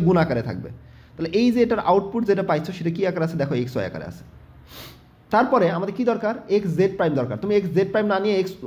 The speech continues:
ওয়াই জেড প্রাইমও নিতে পারতা, তোমার হাতে কন্ট্রোল আছে, বললামই তো, স্বাধীনতা আছে যদি কোশ্চেনে দেওয়া না থাকে। আর এই যে তোমাদের এই সার্কিটটা হচ্ছে এইরকম, আহ, পিনটা যে তোমাদের যে লেবেলগুলো দে-, দেওয়া থাকে, অর্থাৎ যে আইসি নাম্বারটা দেওয়া থাকে সেটা দেখে তুমি বুঝতে পারবে এটা হচ্ছে পিএল,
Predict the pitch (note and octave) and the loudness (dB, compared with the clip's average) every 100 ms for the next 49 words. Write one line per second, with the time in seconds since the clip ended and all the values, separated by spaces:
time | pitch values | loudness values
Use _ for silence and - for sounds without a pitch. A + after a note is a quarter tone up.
0 | D#3+ E3+ E3+ E3+ E3 F3 E3 A2 - G#2+ | 2 4 4 2 2 2 0 -2 -6 -6
1 | D#3 D#3+ - D#3 C3+ B2 C3+ C#3 A#2+ - | -4 -4 -2 -2 -2 -2 -2 0 0 -2
2 | - - - B2+ A2 E2 - - - - | -10 -12 -6 -4 -4 -6 -10 -18 -20 -20
3 | - - D3+ D#3+ - D#3+ E3 E3 E3 D#3 | -14 -4 0 0 0 -4 -2 0 2 4
4 | C#3+ A#2+ A#2 A#2 - - - - - - | 2 0 -4 -10 -16 -20 -20 -20 -20 -20
5 | - - - D#3 G#3 A3 A#3+ A#3 A3+ G3+ | -20 -10 -2 2 2 4 4 4 2 0
6 | G#3 - A3 G#3 F#3 G#3+ A#3 G#3 - G#3 | 0 -2 -4 -2 -4 -2 -2 -2 -2 -4
7 | - E3 E3+ F3 F3 C3 B2+ B2+ E3+ E3+ | -4 -2 0 0 -2 0 -2 0 0 2
8 | D#3 C#3+ C#3 C#3+ D3+ C#3 - - - D3 | 2 0 -4 -4 -2 -2 -4 -14 -8 -2
9 | C#3+ C#3 C#3+ C#3 - - C#3+ D#3 E3 E3 | -2 0 0 -2 -6 -4 0 0 2 2
10 | D3 C#3 D3 C#3 B2 C#3+ - A#2 A#2+ B2 | 0 0 -2 -2 -4 -4 -6 -6 -6 -6
11 | B2+ C3 D#3 D#3+ E3+ E3 D#3 E3 B2+ C#3 | -6 -6 -6 -4 -4 -4 -4 -4 -4 -4
12 | F3 F#3+ F#3 F3+ E3 E3 F3+ F#3 E3 F3+ | -4 -2 -2 -4 -4 -2 0 0 0 -2
13 | E3+ G3+ F3+ D3+ | -4 -2 2 4